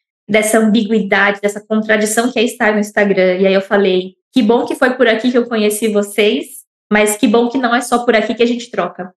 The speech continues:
Porque são pessoas que meu contato não tá restrito ali. Então, a gente estuda junto, a gente discute texto junto, a gente conversa sobre a clínica, a gente traz essas problemáticas.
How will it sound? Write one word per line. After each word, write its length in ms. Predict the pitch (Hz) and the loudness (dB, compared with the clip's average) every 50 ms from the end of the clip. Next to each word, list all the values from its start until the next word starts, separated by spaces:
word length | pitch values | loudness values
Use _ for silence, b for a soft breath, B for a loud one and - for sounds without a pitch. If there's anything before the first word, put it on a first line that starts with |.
| _ - | _ -4
Porque 160 | 214 208 220 | -2 -2 0
são 200 | 220 220 208 208 | 0 0 0 2
pessoas 420 | 208 208 - 269 269 285 294 294 | 0 2 2 2 2 2 0 -2
que 320 | - - 220 208 202 B B B B B _ _ _ _ - 220 | -6 -4 -4 -2 -2 B B B B B _ _ _ _ 0 2
meu 220 | 214 220 226 220 | 2 2 2 2
contato 340 | 226 226 226 240 233 240 254 | 0 0 0 0 0 0 0
não 140 | 247 247 247 | 0 0 0
tá 100 | 247 262 | 0 0
restrito 560 | 269 254 247 - - 247 240 233 - - 226 | 0 0 -2 -4 -8 -10 -8 -8 -6 -2 -2
ali. 400 | 202 196 196 185 185 190 190 190 | 0 0 -2 -2 -4 -4 -6 -4
Então, 240 | - 196 190 202 196 | -4 -2 0 0 0
a 60 | 196 | 0
gente 240 | 208 208 208 208 208 | 0 0 -2 -2 -2
estuda 320 | - - - 247 214 208 196 | -6 -4 -2 0 2 2 0
junto, 540 | 196 - 208 208 226 254 285 294 285 - | 2 0 0 0 2 0 -2 -4 -4 -2
a 40 | 233 | -2
gente 300 | 233 233 208 208 202 208 | 0 0 0 -2 -2 -2
discute 420 | 196 196 208 - - 226 220 - - | -4 -4 -4 -2 -4 -4 -4 -2 0
texto 320 | - 208 208 208 - 196 | 0 0 0 0 -2 -2
junto, 540 | 185 - 190 190 202 214 240 240 240 226 214 | -2 0 0 0 0 0 0 -2 -2 -2 -2
a 20 | |
gente 240 | 208 214 208 208 - | -2 -2 -2 -2 -4
conversa 520 | - 202 202 202 196 202 214 233 - 240 | -4 -2 -2 0 0 0 0 0 -2 -4
sobre 240 | 233 - 214 196 196 | -4 -4 -4 -2 -2
a 40 | 196 | -4
clínica, 800 | 196 - - 196 196 208 214 220 220 220 220 - 214 214 220 220 B B B _ - | -6 -8 -6 -4 -2 0 0 0 0 -2 -2 -2 -4 -4 -4 -4 B B B _ 0
a 40 | 208 | 0
gente 200 | 208 208 208 - | 0 0 0 0
traz 200 | 220 220 226 220 | 0 0 0 0
essas 220 | 220 226 214 - | -2 -6 -8 -2
problemáticas. 800 | - 220 208 202 196 190 190 190 202 220 226 - - - 220 | 0 2 2 2 2 2 2 2 0 0 -2 -4 -6 -8 -8